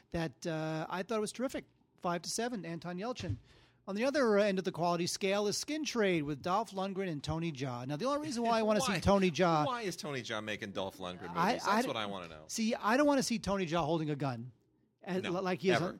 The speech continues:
Speaker 1: you wanna see Tony Jaa kicking and, and, and flying through, like, car windows.
Speaker 2: Yes.
Speaker 1: But it does have, this movie does have Ron, Ron Perlman, and we love Ron Perlman 'cause he'll do anything. And it has Steve Weller in it. So anyway, uh,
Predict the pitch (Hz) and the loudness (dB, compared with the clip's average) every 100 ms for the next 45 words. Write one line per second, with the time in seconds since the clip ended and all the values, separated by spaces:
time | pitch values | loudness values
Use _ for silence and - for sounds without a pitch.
0 | _ - 202 269 285 240 180 202 180 170 | _ -2 2 2 2 0 0 0 2 2
1 | 160 - 226 240 226 220 185 175 180 180 | 2 0 -4 -2 -2 -2 -2 -4 -4 -4
2 | 170 - 175 156 202 190 190 196 175 185 | -4 -4 -4 -4 0 2 2 0 -4 -2
3 | 185 180 170 165 - 180 170 165 139 131 | -2 0 0 -2 0 2 2 2 0 -4
4 | 113 - 120 82 - - - _ _ _ | -8 -8 -8 -8 -8 -18 -20 _ _ _
5 | - 208 214 254 240 180 233 - 262 240 | 0 2 2 2 2 0 -2 -2 0 2
6 | 226 190 160 170 165 185 175 165 160 160 | 2 2 2 0 0 -4 -4 -4 -4 -4
7 | 143 127 120 160 185 233 165 135 123 135 | -4 -6 -8 -6 -6 -4 -4 -6 -6 -8
8 | 127 127 165 233 220 226 175 135 - - | -8 -10 -8 -6 -4 -4 -6 -8 -16 -20
9 | _ - 254 254 - 247 190 196 185 143 | _ -4 0 0 0 -2 0 2 2 0
10 | 139 - - _ - - _ _ - - | -4 -10 -20 _ -20 -20 _ _ -10 0
11 | 247 247 214 226 220 202 202 | 2 4 4 4 2 2 2